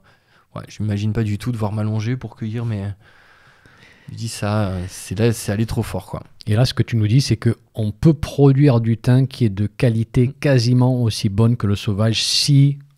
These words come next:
Speaker 2: on sait comment s'y prendre.
Speaker 1: Je pense, oui. Après, euh, on part de la plante, euh,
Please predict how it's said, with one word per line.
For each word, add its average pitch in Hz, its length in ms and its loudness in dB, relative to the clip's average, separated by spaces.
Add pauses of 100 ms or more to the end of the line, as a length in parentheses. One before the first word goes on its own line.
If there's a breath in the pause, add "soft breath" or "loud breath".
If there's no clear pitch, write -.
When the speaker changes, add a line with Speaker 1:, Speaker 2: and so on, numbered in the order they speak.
(140)
Speaker 2:
on 117 120 0
sait 120 140 -2
comment 101 220 0
s'y 101 140 -4
prendre. - 340 -10 (120)
Speaker 1:
Je 107 140 -6
pense, 151 320 0
oui. 113 100 2
Après, 123 400 0
euh, 104 280 2
on 104 200 -4
part 110 220 0
de 110 100 -2
la 101 200 -2
plante, 117 380 -2
euh, 98 200 -2